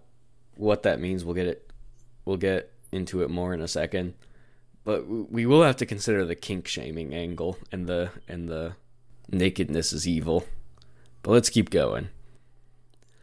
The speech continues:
When Noah awoke from his wine and knew what his youngest son had done to him, he said, "Cursed be Canaan.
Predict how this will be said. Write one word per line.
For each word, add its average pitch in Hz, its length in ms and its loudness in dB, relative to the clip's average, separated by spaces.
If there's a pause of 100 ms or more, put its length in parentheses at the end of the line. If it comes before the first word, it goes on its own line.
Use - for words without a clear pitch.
(380)
When 101 180 2
Noah 165 300 8
awoke 117 300 6
from 107 200 0
his 104 200 -2
wine 87 440 -2 (280)
and 90 220 -4
knew 123 200 6
what 110 220 4
his 110 200 2
youngest 101 420 -2
son 95 300 0
had 85 200 -6
done 87 220 -2
to 82 120 -6
him, 87 340 -6 (240)
he 110 160 0
said, 92 400 2 (500)
"Cursed 143 400 4
be 92 160 -4
Canaan. 80 520 0